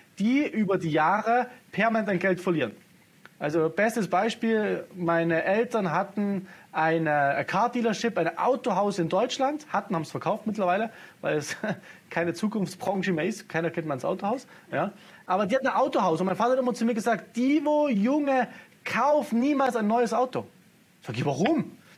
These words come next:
Das riecht ja so gut und die Werbung, Neuwagengeruch und so weiter.“ „Niemals“, sagt er, „weil sobald du aus dem Autohaus hinausfährst, hast du schon zwanzig, dreißig Prozent Wertverlust.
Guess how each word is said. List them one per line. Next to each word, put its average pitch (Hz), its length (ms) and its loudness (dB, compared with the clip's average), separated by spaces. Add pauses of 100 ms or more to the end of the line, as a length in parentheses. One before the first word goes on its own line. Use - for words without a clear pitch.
Das - 220 -6
riecht 220 280 0
ja 214 120 0
so 202 140 0
gut 220 360 0
und 160 140 0
die 160 120 -2
Werbung, 220 680 -2
Neuwagengeruch 208 1080 0
und 220 180 0
so 196 80 0
weiter.“ 214 400 0 (460)
„Niemals“, 294 540 4
sagt 196 220 0
er, 123 120 -2 (400)
„weil 208 260 2
sobald 254 840 0
du 285 200 2
aus 233 260 0
dem 226 240 -2
Autohaus 247 560 2
hinausfährst, 226 960 2 (300)
hast 220 240 0
du 247 60 0
schon 208 240 0
zwanzig, 233 500 0
dreißig 220 560 0
Prozent 214 420 -2
Wertverlust. 202 600 -2